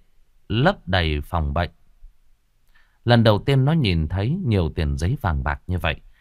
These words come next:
phòng bệnh bị dồn đến mức sắp nổ tung, ngay cả chỗ đặt chân cũng không còn. Thực sự là tham lam.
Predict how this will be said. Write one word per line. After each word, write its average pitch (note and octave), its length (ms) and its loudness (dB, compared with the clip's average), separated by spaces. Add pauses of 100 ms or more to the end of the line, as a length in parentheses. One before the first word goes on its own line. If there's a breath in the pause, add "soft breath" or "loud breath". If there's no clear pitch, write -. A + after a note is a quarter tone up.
(180 soft breath)
phòng A2 200 2
bệnh G2 200 0
bị D2+ 160 -2
dồn F2 300 0
đến G2+ 180 -2
mức F3+ 140 -2
sắp E3+ 320 -6
nổ D2+ 220 -2
tung, B2 340 -2 (260)
ngay A2 220 2
cả D2 160 -8
chỗ - 160 -8
đặt B2 240 -6
chân F#2+ 260 0
cũng C#2+ 200 -8
không F#2+ 220 -4
còn. C#2 280 -4 (1800 soft breath)
Thực - 160 0
sự - 280 -4 (220)
là D#2 280 0
tham G2+ 240 0
lam. F2+ 300 0